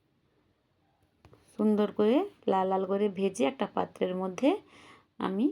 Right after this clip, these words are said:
তুলে নিচ্ছি। একই রকমভাবে সব পটলগুলোই আমি ভেজে নেব। দেখুন সব পটলগুলোই ভাজা হয়ে গেছে, দেখতে কত সুন্দর লাগছে।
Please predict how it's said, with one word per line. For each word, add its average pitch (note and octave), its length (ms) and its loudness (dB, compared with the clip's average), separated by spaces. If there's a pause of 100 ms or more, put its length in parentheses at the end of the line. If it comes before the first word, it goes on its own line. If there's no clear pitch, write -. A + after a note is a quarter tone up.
(140)
তুলে F#3 260 0
নিচ্ছি। F3+ 420 -10 (680)
একই F#3+ 220 2
রকমভাবে G#3+ 560 2
সব G3+ 320 -4
পটলগুলোই G3 600 0
আমি A3 260 0 (240)
ভেজে F3+ 280 -4
নেব। F3+ 200 -10 (540)
দেখুন G3 300 -2
সব G#3+ 220 -4
পটলগুলোই G#3 500 0
ভাজা G#3 280 0
হয়ে G#3+ 200 2
গেছে, G#3+ 260 0 (640)
দেখতে G3 380 -2
কত F#3 220 -2
সুন্দর G3 460 -4
লাগছে। G3 440 -2